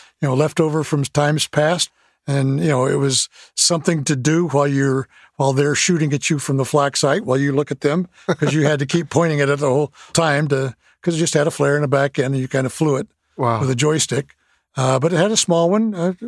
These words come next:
Speaker 1: nominal five hundred pound one, and then about a, I think the big pull-up was about twelve hundred pounds. It came off the center line. But whereas the small one actually went off on rails, the big one just ejected, and then the, the motor lit off below you. So you had to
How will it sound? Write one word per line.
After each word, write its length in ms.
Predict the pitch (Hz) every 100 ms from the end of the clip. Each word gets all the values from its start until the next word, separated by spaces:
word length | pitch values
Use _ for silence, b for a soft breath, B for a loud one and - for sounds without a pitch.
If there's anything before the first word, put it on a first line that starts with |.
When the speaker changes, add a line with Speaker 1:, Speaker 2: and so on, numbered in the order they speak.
| - _ -
Speaker 1:
nominal 640 | 180 170 139 147 147 143 - b b
five 300 | - 151 131
hundred 260 | 143 135
pound 280 | - 127 123
one, 140 | 131 160
and 120 | 139
then 140 | 131
about 260 | 127 123 120
a, 40 |
I 40 | 123 B B B
think 120 | 151 143
the 60 |
big 200 | 127 139
pull-up 360 | - 127 120 127
was 140 | 127 110
about 220 | 123 127 _ b b -
twelve 220 | 156 135
hundred 220 | 131 117
pounds. 300 | 123 120 123 123
It 80 | -
came 160 | 139
off 160 | 131 127
the 80 | 120
center 300 | - 165 131
line. 340 | 117 123 156 _ b b b b _
But 240 | 143 143 120
whereas 320 | 147 139 123
the 80 | 127
small 360 | - 180 202
one 140 | 160 135
actually 300 | 139 - 131
went 160 | 143
off 180 | 143 131
on 140 | 123 123
rails, 520 | 175 139 117 135 - _ _ _ _ _
the 80 | 123
big 220 | 123 175
one 320 | 139 139 160 226
just 300 | 131 139 - _ _ _ _
ejected, 580 | - 127 147 170 - 131
and 140 | 131 135
then 180 | 131
the, 260 | 123 113 131 B B -
the 100 | 123
motor 400 | 127 151 139 123
lit 160 | 139 135
off 240 | 131 113
below 260 | 127 156 170
you. 180 | 117
So 120 | 110 135
you 120 | 127
had 120 | 131
to 100 | 117